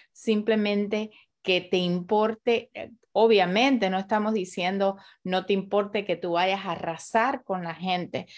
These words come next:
sino que no te importe el complejo, que no te importe las cosas que tengas que hacer para poder llegar a tu sueño. Así que en la vida no todo es fácil, nosotros decimos surge simple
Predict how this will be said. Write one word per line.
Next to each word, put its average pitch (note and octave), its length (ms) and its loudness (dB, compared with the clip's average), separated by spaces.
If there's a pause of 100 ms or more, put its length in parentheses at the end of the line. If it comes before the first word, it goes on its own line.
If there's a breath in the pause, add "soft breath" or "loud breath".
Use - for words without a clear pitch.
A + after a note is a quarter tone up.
(140 loud breath)
sino G#3+ 560 2
que G#3+ 120 2
no G3 200 -2
te C4 100 0
importe A#3 580 0
el A3 140 -6
complejo, F#3+ 840 -4
que F3+ 120 -6
no F3 260 -2
te A#3 100 2
importe A3 540 0
las G#3+ 240 -4
cosas G3 460 -4
que F3 140 -4
tengas G#3 460 -2
que F#3+ 120 -4
hacer G#3+ 480 0 (440 loud breath)
para F#3 260 2
poder F3 320 2
llegar F3+ 340 0
a F#3 120 -4
tu F#3 100 -10
sueño. D#3+ 560 -6 (320 soft breath)
Así F#3 500 -2
que G3+ 520 0
en F3+ 120 -4
la F3+ 120 0
vida B3+ 460 2 (560)
no F#3+ 440 -6
todo F3 200 2
es D#3 120 -4
fácil, G#3 520 -4
nosotros F3 420 -4
decimos F3 440 -4
surge G3+ 440 2
simple G3 680 -2